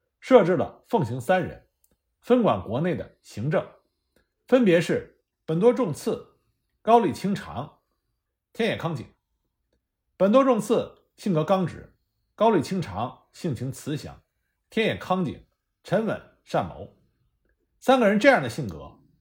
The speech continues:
民间甚至有谚语和传说，说是“佛高利、鬼作左，彼此无偏，天三郎”。三个人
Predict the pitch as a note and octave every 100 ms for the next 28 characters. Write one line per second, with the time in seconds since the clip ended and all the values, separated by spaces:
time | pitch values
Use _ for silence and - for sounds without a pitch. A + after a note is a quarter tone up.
0 | - C#3 F3+ F#3 F3+ - - A#3+ E3 A#2+
1 | E2 - - F#3 A2 E2 G2+ - G#2+ C3
2 | D3 - _ _ _ _ - G#3 D3 -
3 | - _ _ - D3+ G3 G#3+ G#3+ F#3+ -
4 | _ _ _ _ - A#2 F#2 F3+ C#3 F2+
5 | - - _ _ _ - B3+ A#3+ - D3
6 | E3 G3+ G3 - _ _ - F3+ F3+ C#3
7 | G#2 - _ _ _ _ _ _ _ _
8 | - C#4+ C4 C#3+ E3 -